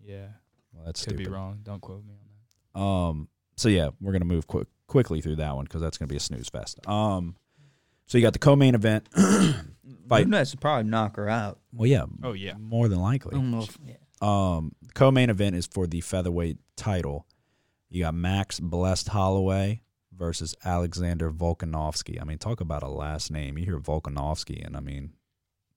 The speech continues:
Speaker 2: that's, that's pretty intimidating. Sounds like Volcano. Uh, he's gotta be Russian.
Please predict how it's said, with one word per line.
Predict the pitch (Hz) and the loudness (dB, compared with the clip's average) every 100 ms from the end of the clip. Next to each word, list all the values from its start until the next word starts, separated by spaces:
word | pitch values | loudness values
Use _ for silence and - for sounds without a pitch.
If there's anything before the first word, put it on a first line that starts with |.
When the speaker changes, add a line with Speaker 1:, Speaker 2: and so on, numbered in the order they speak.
| _ _ - | _ _ -18
Speaker 2:
that's, | 90 | -6
that's | 87 104 | -2 -2
pretty | - 98 76 | 0 0 0
intimidating. | 73 92 78 69 - - - _ | -2 -2 -2 -4 -8 -12 -16 _
Sounds | - 101 90 | -2 0 2
like | 90 | 2
Volcano. | 82 - 92 95 95 98 _ _ _ _ _ _ _ | 2 2 0 2 2 2 _ _ _ _ _ _ _
Uh, | 80 80 78 | -4 -2 0
he's | 82 85 | -2 -2
gotta | 90 90 | 0 2
be | 87 | 2
Russian. | 82 82 85 - 85 | 2 2 2 0 -2